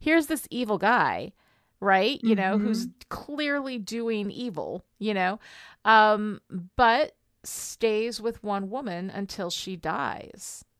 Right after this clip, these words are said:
Speaker 1: You know?
Speaker 2: Yeah.
Speaker 1: Yeah.
Speaker 2: Yeah. It's a really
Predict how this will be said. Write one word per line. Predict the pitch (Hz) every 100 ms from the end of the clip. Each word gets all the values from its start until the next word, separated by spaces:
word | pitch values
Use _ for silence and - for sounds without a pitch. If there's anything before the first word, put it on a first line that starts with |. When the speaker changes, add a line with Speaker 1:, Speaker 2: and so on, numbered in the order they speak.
| _
Speaker 1:
You | 185 196
know? |
Speaker 2:
Yeah. | 262 339 220 143 120 151 _ -
Speaker 1:
Yeah. | 180 214 269 240 208
Speaker 2:
Yeah. | 247 294 196 131 117 -
It's | 285 311 311
a |
really | 269 233 254 269 277 302 311 311 311